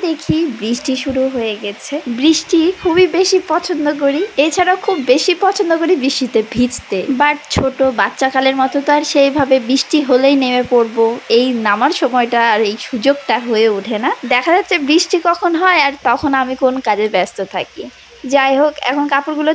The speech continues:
তুলে নিচ্ছি, বৃষ্টিতে ভিজে যাবে, সাপোর্টে আর কি পানি। বৃষ্টি যখন ফুল স্পিডে হয় তখন দেখি বেলকনিতে ভালোই পানি আসে, যেখানে আমার গাছগুলো পর্যন্ত ভিজে যায়। বেলকনিতে দাঁড়িয়ে থাকতে থাকতে শুনি কিচেন থেকে পানির আওয়াজ, তারপর দৌড়ে যাই, দেখি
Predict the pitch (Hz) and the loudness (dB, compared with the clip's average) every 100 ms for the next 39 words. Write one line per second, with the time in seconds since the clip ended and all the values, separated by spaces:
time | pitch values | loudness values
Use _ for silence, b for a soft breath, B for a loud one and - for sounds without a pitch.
0 | 311 311 311 294 285 - 349 508 381 269 | 0 0 0 0 -4 -4 -2 -2 -2 -4
1 | 269 269 254 240 247 240 240 226 240 233 | -4 -2 0 0 0 0 2 2 0 -2
2 | 415 - - - 233 285 294 285 208 185 | -4 -10 -8 -4 -2 2 2 2 0 0
3 | 190 208 - 196 196 285 277 269 277 - | -2 -8 -6 -4 -4 -4 0 0 0 0
4 | 392 392 381 359 349 349 - 370 349 349 | 2 0 -2 -2 0 -2 0 0 2 0
5 | 320 294 302 277 277 294 294 294 - 277 | 0 0 0 -2 -2 -2 -2 -2 -4 -2
6 | 247 220 240 240 233 214 208 226 349 349 | 0 -2 -6 -6 -8 -6 -6 -2 -4 -2
7 | 269 294 277 269 311 311 262 233 240 233 | -2 -2 -2 -4 -2 -2 -2 -2 -2 -2
8 | 240 240 220 214 220 226 247 311 311 262 | -2 -2 -2 -2 -2 -2 -2 -2 -2 -2
9 | 226 214 339 220 226 196 196 - 233 - | -2 -2 -2 -2 -6 -4 -4 -6 -8 -6
10 | 254 269 285 339 370 370 339 339 349 349 | 2 2 2 -4 -2 0 2 2 0 -2
11 | 320 359 370 359 392 370 415 381 - 285 | -2 0 0 0 -2 -4 -4 -8 -4 -2
12 | 285 285 285 285 285 - 226 170 151 151 | 0 0 0 0 -2 -2 -2 -2 -2 -4
13 | - - - 277 302 320 269 240 262 269 | -4 -8 -2 -2 0 2 2 4 4 6
14 | 277 247 226 247 262 202 - | 4 2 2 2 0 -2 -2